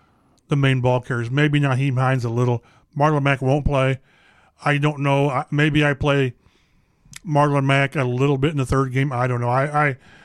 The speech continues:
I, I always thought the players need to play it a little bit just be-, so I don't want that first hit, the first series to be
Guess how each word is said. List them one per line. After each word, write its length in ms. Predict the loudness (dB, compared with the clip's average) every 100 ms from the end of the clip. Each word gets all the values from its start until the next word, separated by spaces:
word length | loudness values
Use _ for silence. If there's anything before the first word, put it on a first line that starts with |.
| -20 -20 _ -4
I, 120 | -2
I 200 | 0 0
always 240 | 2 0 0
thought 180 | -6 -6
the 80 |
players 400 | -8 -2 0 0
need 200 | 0 -2
to 60 | -2
play 180 | -2 -2
it 60 |
a 60 | -2
little 280 | -2 -2 0
bit 220 | 0 0
just 220 | -4 -2
be-, 100 | -4
so 180 | -2 -2
I 80 | 0
don't 80 | 0
want 120 | -2
that 160 | -6
first 380 | -2 -2 -2 -6
hit, 340 | -10 -4 -4 -4
the 80 |
first 340 | -6 -4 -6 -4
series 320 | -2 -2 -4
to 100 | -6
be 360 | -2 -2 -2